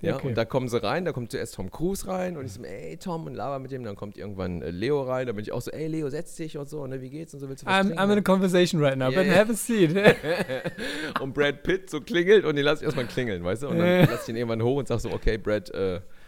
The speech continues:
Speaker 2: Ich glaub, Brad
Speaker 1: mach
Speaker 2: Pitt hätte
Speaker 1: diese
Speaker 2: Pizza dabei. Ich glaub, Brad
Speaker 1: Oder?
Speaker 2: Pitt,
Speaker 1: Auf jeden Fall,
Speaker 2: so wie ich
Speaker 1: ne?
Speaker 2: ihn von früher kenne, er hätte ein paar Kartons
Speaker 1: Ja,
Speaker 2: Pizza
Speaker 1: ja.
Speaker 2: dabei, aber es ist
Speaker 1: Und
Speaker 2: vegan,
Speaker 1: dann
Speaker 2: weil
Speaker 1: zum Schluss würde Johnny Depp kommen und dann würde ich sie alle rauskicken. Dann würde ich sagen, „Okay,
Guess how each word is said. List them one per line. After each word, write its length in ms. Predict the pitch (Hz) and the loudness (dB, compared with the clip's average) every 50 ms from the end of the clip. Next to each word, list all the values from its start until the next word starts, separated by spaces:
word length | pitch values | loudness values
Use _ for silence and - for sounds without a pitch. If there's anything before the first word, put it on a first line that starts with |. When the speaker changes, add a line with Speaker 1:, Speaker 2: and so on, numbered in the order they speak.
| - - | -20 -18
Speaker 2:
Ich 80 | - - | 2 4
glaub, 160 | 277 269 - | 4 6 8
Brad 160 | - 233 226 | 8 6 8
Speaker 1:
mach 60 | 226 | 8
Speaker 2:
Pitt 100 | 240 226 | 6 6
hätte 160 | 196 202 175 165 | 6 6 4 4
Speaker 1:
diese 0 | |
Speaker 2:
Pizza 280 | - 190 196 - 180 | 2 2 4 6 6
dabei. 380 | 139 120 101 113 113 110 110 113 - | 4 6 4 2 -2 -2 -4 -8 -12
Ich 80 | - - | -6 -4
glaub, 200 | 214 214 196 - | -4 -4 -4 -2
Brad 120 | - 208 202 | 0 2 2
Speaker 1:
Oder? 120 | 208 202 | 2 2
Speaker 2:
Pitt, 280 | 214 208 202 196 - - - - | 2 2 0 0 -2 -10 -18 -10
Speaker 1:
Auf 200 | - 104 98 90 - | -6 -6 -4 -4 -4
jeden 200 | 104 95 90 87 | -6 -6 -6 -8
Fall, 160 | - - 147 | -4 0 2
Speaker 2:
so 120 | 170 190 185 | 2 2 2
wie 40 | |
ich 60 | 190 - | 2 0
Speaker 1:
ne? 60 | 196 | 0
Speaker 2:
ihn 40 | 180 | 0
von 120 | - 185 | 0 0
früher 240 | 160 - 190 185 180 | 0 2 2 2 4
kenne, 220 | 175 190 180 175 170 | 4 2 2 2 2
er 60 | 160 | 0
hätte 160 | 160 160 170 | 0 0 -2
ein 60 | 165 139 | -4 0
paar 140 | 175 165 151 | 0 -2 0
Kartons 320 | - 160 - 165 160 143 - | -2 -2 -2 0 -2 -2 -4
Speaker 1:
Ja, 40 | |
Speaker 2:
Pizza 220 | - 170 156 - 156 | -6 -8 -6 -4 -4
Speaker 1:
ja. 60 | 151 | -4
Speaker 2:
dabei, 260 | 143 123 139 139 139 | -2 -4 -4 -4 -4
aber 260 | 139 135 127 139 131 135 | -4 -4 -4 -4 -4 -4
es 80 | 123 | -6
ist 60 | 120 123 | -6 -6
Speaker 1:
Und 120 | 120 120 | -6 -2
Speaker 2:
vegan, 60 | 131 135 | 0 2
Speaker 1:
dann 180 | 147 170 - | 2 2 2
Speaker 2:
weil 80 | - 113 | -2 -4
Speaker 1:
zum 100 | 131 131 | -4 -4
Schluss 300 | - - 139 165 160 - | -4 -2 -4 -4 -2 -2
würde 140 | 135 123 117 | -2 -2 -2
Johnny 280 | 98 - 110 131 131 107 | -2 -2 -2 -2 -2 -2
Depp 260 | 95 107 127 - - | -2 -4 -4 -4 -6
kommen 240 | - 120 117 123 - | -8 -8 -8 -6 -8
und 100 | - 107 | -8 -8
dann 200 | 101 98 101 92 | -6 -6 -6 -6
würde 100 | 104 101 | -8 -8
ich 80 | 101 - | -10 -10
sie 100 | - - | -12 -12
alle 140 | - 87 92 | -10 -10 -10
rauskicken. 420 | 78 78 78 78 - - 78 - _ | -8 -8 -8 -10 -10 -16 -16 -16 _
Dann 80 | 71 73 | -12 -12
würde 100 | 80 80 | -12 -12
ich 40 | - | -14
sagen, 160 | - 80 69 - _ | -16 -16 -18 -16 _
„Okay, 480 | - - - - - 107 87 85 - | -20 -20 -16 -10 -8 -8 -8 -8 -10